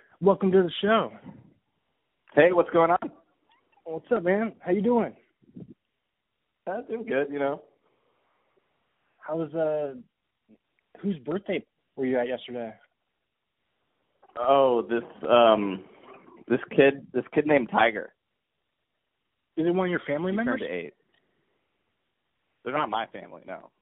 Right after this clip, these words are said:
Speaker 2: I was just went to a random kid's birthday. <laughs>
Speaker 1: Wait, what? Wait, you're joking, right?
Speaker 2: No, I'm not.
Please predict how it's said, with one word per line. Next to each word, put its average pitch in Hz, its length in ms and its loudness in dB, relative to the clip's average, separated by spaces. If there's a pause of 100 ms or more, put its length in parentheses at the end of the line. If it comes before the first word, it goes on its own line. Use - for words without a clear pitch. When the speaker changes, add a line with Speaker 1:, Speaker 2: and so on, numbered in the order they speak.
Speaker 2:
I 101 40 -8
was 107 100 -12
just 107 200 -18
went 113 160 -10
to 113 60 -10
a 98 60 -8
random 95 300 -8
kid's 82 180 -16
birthday. - 340 -14 (580)
<laughs> - 580 -20
Speaker 1:
Wait, 165 220 0
what? 143 140 0 (680)
Wait, 170 140 6
you're 160 120 2
joking, 151 320 -2
right? 127 260 -2 (1120)
Speaker 2:
No, 165 120 6
I'm 151 320 6
not. 135 320 6